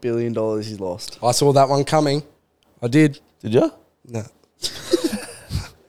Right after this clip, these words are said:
Speaker 3: If he didn't see it coming, fucking no one would've.
Speaker 1: I just don't reckon he cares, though.
Speaker 3: No, he, bro,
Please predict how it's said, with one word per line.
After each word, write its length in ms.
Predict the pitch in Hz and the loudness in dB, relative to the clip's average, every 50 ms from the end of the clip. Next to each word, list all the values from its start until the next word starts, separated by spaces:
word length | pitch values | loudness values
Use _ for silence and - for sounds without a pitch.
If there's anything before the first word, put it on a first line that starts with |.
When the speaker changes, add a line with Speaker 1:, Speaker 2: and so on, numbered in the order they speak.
| _ _ _ _ _ _ _ - | _ _ _ _ _ _ _ -8
Speaker 3:
If 100 | - 95 | -6 -2
he 160 | 98 98 98 | 0 0 0
didn't 200 | 95 95 92 87 | 0 -2 -4 -4
see 120 | 85 - 87 | -6 -6 -6
it 120 | 87 90 | -6 -6
coming, 240 | - 170 165 170 151 | -6 -6 -6 -6 -4
fucking 420 | 92 90 - 87 92 - - 92 | -4 -2 0 0 0 0 -2 -6
no 180 | 90 90 95 95 | -4 -2 -2 -2
one 140 | 92 90 87 | -2 -2 0
would've. 260 | 90 - 101 101 - - - - - _ _ - - _ - - | 0 0 0 -2 -4 -10 -18 -20 -20 _ _ -20 -20 _ 0 4
Speaker 1:
I 80 | 151 196 | 6 6
just 160 | 233 247 - | 6 6 4
don't 140 | 247 240 247 | 2 4 4
reckon 200 | 247 240 - 277 | 0 0 -2 -6
he 60 | 202 | -8
cares, 400 | 156 - 131 127 135 143 143 - | -2 0 0 2 2 2 2 0
though. 240 | - 64 57 - - - _ _ _ | -8 -10 -10 -12 -14 -18 _ _ _
Speaker 3:
No, 380 | - 123 127 113 101 98 - - - - | -2 4 4 6 6 6 4 4 4 4
he, 120 | 143 151 | 4 6
bro, 300 | 143 156 160 143 131 120 | 6 6 6 6 6 4